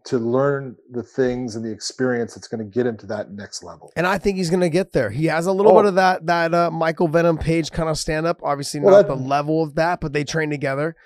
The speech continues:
Speaker 1: Yeah,
Speaker 2: And it
Speaker 1: London Shoot Fighters.
Speaker 2: It's fun, man. It's fun. I like the way he fights. He's, he fought, uh, Will Fleury and just absolutely destroyed Will, you know, but he just, he put it all together and was out there having fun. And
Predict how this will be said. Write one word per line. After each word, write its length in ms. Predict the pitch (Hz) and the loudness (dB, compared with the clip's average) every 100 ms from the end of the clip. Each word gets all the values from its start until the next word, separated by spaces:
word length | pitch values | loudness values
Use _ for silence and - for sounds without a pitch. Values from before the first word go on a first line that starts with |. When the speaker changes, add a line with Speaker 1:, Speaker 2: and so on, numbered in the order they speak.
| _ | _
Speaker 1:
Yeah, 260 | - 165 143 104 | -8 -4 -4 -2
Speaker 2:
And 180 | 165 | -2
it 60 | 170 | 4
Speaker 1:
London 220 | 147 156 | 4 4
Shoot 180 | 135 - - | -4 -10 4
Fighters. 320 | 156 135 127 - _ _ | 6 6 0 -10 _ _
Speaker 2:
It's 200 | 165 - | -8 -8
fun, 480 | - 214 208 180 143 | -4 2 2 2 0
man. 340 | 117 117 120 - | -2 -4 -8 -8
It's 200 | 147 - | -10 -10
fun. 300 | - 170 156 | -2 -2 -2
I 60 | |
like 340 | 131 139 156 - | -4 -4 -4 -2
the 80 | |
way 160 | 165 160 | -2 0
he 160 | 156 151 | -4 -6
fights. 460 | - 160 151 147 | -6 -4 -4 -6
He's, 140 | 139 123 | -10 -10
he 200 | 143 135 | -10 -8
fought, 340 | - 170 165 | 0 0 2
uh, 160 | 156 139 | 0 2
Will 180 | 143 165 | 4 2
Fleury 500 | - 143 160 170 170 | 0 0 2 4 2
and 100 | 143 | 2
just 160 | 143 135 _ | -2 -4 _
absolutely 560 | - 160 156 - 147 120 | -6 -2 -2 -4 -8 -8
destroyed 640 | 117 120 - 143 143 123 | -8 -8 -8 -4 -4 -4
Will, 400 | 117 110 117 147 _ - - _ | -4 -4 -4 -6 _ -20 -20 _
you 100 | 131 | -2
know, 180 | 131 156 | 4 4
but 200 | 139 156 | 4 0
he 320 | 127 190 202 | 0 -2 -2
just, 400 | 160 185 175 - _ _ _ | 0 0 0 -2 _ _ _
he 160 | - 220 | -8 -2
put 260 | - 202 | 2 2
it 100 | 165 | 2
all 220 | 147 156 151 | 2 2 0
together 540 | 143 113 131 131 127 | -4 -4 -4 -2 -2
and 100 | 120 | -4
was 100 | 117 | -4
out 220 | 120 131 | -6 -6
there 120 | 131 123 | -6 -6
having 280 | 123 117 | -6 -8
fun. 420 | 113 - 123 123 123 | -10 -6 -4 -4 -4
And 180 | 123 | -10